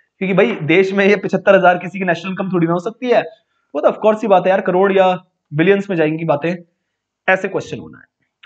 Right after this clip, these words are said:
I hope आप लोगों को ये question समझ आया होगा। अगर आपको समझ आया है तो please इस video को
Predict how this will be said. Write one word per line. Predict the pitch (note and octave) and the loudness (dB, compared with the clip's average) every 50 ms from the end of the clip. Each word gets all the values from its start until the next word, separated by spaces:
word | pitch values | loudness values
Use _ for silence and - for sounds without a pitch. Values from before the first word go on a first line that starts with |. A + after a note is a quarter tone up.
| G#3+ | 2
I | C4+ C4+ D#3 | 2 4 4
hope | G3+ A#3 A#3+ | 2 2 4
आप | A#3+ G#3+ G#3+ | 2 2 2
लोगों | G#3+ G#3+ A3 G#3 | 0 0 0 2
को | G#3+ | 0
ये | G#3 G#3 | 0 0
question | G#3 F#3 - F#3+ F#3 | 0 -4 -4 -6 -6
समझ | E3+ E3+ D3+ C#3+ C#3+ | -6 -6 -6 -4 -4
आया | A2 G2+ G2 | -6 -6 -6
होगा। | F#2 F2+ E2+ F2+ G2+ _ _ _ _ _ _ _ _ _ _ _ _ _ _ _ _ _ _ | -10 -14 -20 -20 -20 _ _ _ _ _ _ _ _ _ _ _ _ _ _ _ _ _ _
अगर | - A#3 C4+ C#4+ | 2 4 4 4
आपको | C#4 C#4 C#4 | 4 2 -2
समझ | - A#3+ A#3 A#3+ A#3 | -4 -2 -2 2 2
आया | G#3+ F#3+ F#3+ F#3 | 2 2 2 0
है | F#3+ G3 | 0 0
तो | G#3+ G3 | -2 -4
please | G#3 A3+ C4+ C#4 C4+ C4 - | -2 0 0 0 0 -2 -4
इस | G#3+ F3 F#3 | -4 -2 0
video | G#3 G3 A3+ A#3 | 0 2 2 2
को | A#3 A#3+ | 2 0